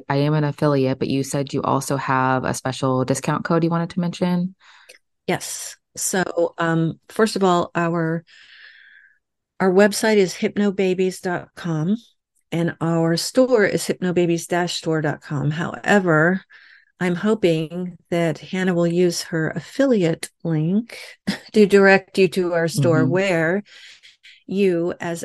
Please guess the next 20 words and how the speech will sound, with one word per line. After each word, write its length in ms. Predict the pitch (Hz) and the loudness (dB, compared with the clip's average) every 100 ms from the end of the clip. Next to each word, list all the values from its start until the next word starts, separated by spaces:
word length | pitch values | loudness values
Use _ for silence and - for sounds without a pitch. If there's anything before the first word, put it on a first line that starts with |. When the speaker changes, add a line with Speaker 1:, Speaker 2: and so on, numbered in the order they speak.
| - | -4
Speaker 2:
a 100 | 170 | -2
listener 420 | 180 185 - 156 | 0 -2 -4 -4
of 180 | - 160 | -2 -2
this 180 | 165 - | -2 -4
podcast, 840 | - 196 196 - 165 160 - - | -2 -2 -2 -2 -2 -2 -6 -10
can 260 | - 170 160 | -4 -2 -2
save 320 | - 170 160 | 0 2 0
twenty 280 | - 180 170 | -2 -2 -2
percent 520 | 170 - 170 160 - | -2 -2 -2 -2 -4
on 440 | - 165 165 165 165 - - - - - | -2 0 0 0 -2 -8 -20 -20 -8 2
anything 600 | 214 226 226 202 190 190 - _ _ _ _ | 2 4 2 2 0 -2 -10 _ _ _ _
in 360 | 190 214 240 247 _ - | 0 0 0 -4 _ -8
our 320 | 170 165 156 - | -4 -2 -4 -4
online 540 | 160 160 160 151 156 | -4 -4 -4 -4 -4
store 440 | 151 - 165 156 151 | -8 -4 -2 -2 -4
except 400 | 156 - 170 160 | -8 -8 -8 -4
for 140 | 170 | 0
our 180 | 160 156 | 2 2
hard 380 | 160 165 160 160 | 0 0 0 -2
copy 640 | - 156 151 160 151 160 | -4 -4 -2 0 0 0